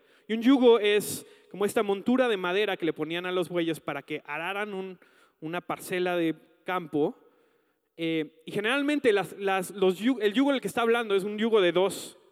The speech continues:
de dos bueyes, ¿no? Entonces lo ponían porque generalmente el joven, el toro joven que ponen ahí, va a una velocidad muchísimo más rápida que el otro. Entonces lo ponen para que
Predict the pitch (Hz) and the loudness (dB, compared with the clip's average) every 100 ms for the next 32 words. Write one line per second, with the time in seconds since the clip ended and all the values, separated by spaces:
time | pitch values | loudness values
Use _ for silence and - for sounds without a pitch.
0 | _ 156 165 180 - - 156 135 110 - | _ 0 2 0 -2 0 0 0 -6 -10
1 | 240 - _ _ _ _ _ _ - _ | -12 -14 _ _ _ _ _ _ -20 _
2 | _ _ - 190 220 220 240 - 254 220 | _ _ -10 0 2 4 4 2 2 2
3 | 214 220 240 294 269 254 220 185 202 220 | 4 2 2 0 0 -2 -2 -6 -2 0
4 | 262 254 262 240 190 190 190 185 - 285 | 0 0 -2 0 0 0 0 -4 0 2
5 | 311 247 190 240 339 - - - 180 180 | 4 4 2 -4 -12 -18 -20 -6 -4 -2
6 | 254 277 294 285 247 254 247 214 196 214 | 4 6 6 4 4 4 2 0 0 0
7 | 226 190 175 196 208 _ _ 170 226 233 | -2 -2 -2 -2 -8 _ _ -2 2 2
8 | 254 220 220 233 240 214 185 170 185 208 | 2 2 2 2 4 4 4 2 0 0
9 | 214 214 220 226 208 208 202 220 226 220 | 0 -2 -2 -4 -2 0 0 0 0 0
10 | 214 185 180 180 202 - - _ _ _ | 0 0 2 0 0 -6 -20 _ _ _
11 | _ _ _ _ _ 180 180 226 240 226 | _ _ _ _ _ -6 2 4 4 2
12 | 220 196 247 269 262 240 214 196 190 | 4 4 4 2 2 2 0 2 0